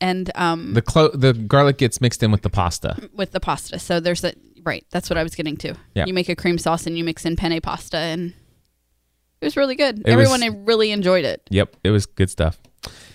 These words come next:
Speaker 1: Even
Speaker 2: So
Speaker 1: after Cliff snarled his nose
Speaker 2: Well,
Speaker 1: at
Speaker 2: w-, there was an
Speaker 1: the garlic.
Speaker 2: ingredient that went into it. I'm like, "Seriously?" Oh, it was cooking sherry.
Speaker 1: Wine. White wine.
Speaker 2: Cooking wine.
Speaker 1: There's a difference between sherry and wine.
Speaker 2: Gotcha. Okay.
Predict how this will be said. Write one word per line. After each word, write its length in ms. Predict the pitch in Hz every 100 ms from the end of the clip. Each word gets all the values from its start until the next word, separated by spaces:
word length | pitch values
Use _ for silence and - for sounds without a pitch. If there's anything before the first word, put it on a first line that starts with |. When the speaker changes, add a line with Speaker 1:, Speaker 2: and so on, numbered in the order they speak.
| -
Speaker 1:
Even 200 | 196 170
Speaker 2:
So 40 | 151
Speaker 1:
after 260 | 208 - 202
Cliff 340 | 202 185 -
snarled 380 | - - 175 175
his 140 | 175 175
nose 400 | 165 143 139 -
Speaker 2:
Well, 120 | 165 165 -
Speaker 1:
at 80 |
Speaker 2:
w-, 180 | 139 - _ _ -
there 140 | 156 165
was 140 | 156
an 60 | 147
Speaker 1:
the 80 | 131
garlic. 80 | 123 139
Speaker 2:
ingredient 340 | 185 127 107 101
that 160 | 110
went 160 | 107 107
into 240 | 101 98 104
it. 100 | 101
I'm 120 | 101
like, 300 | 101 92 95
"Seriously?" 580 | - 131 175 170 185 -
Oh, 100 | 120
it 60 | 117
was 140 | 117
cooking 300 | - 139 107
sherry. 460 | - - - 98 98 _ _ _ _ _
Speaker 1:
Wine. 400 | 185 180 160 175 _
White 180 | 190 190
wine. 160 | 202 175
Speaker 2:
Cooking 120 | 110 98
wine. 420 | 92 76 71 98 -
Speaker 1:
There's 160 | 190 180
a 60 |
difference 300 | 185 190 180
between 260 | 190 180 175
sherry 300 | - 165 156
and 120 | 151
wine. 240 | 139 82 -
Speaker 2:
Gotcha. 340 | 80 78 - 101
Okay. 340 | 101 85 98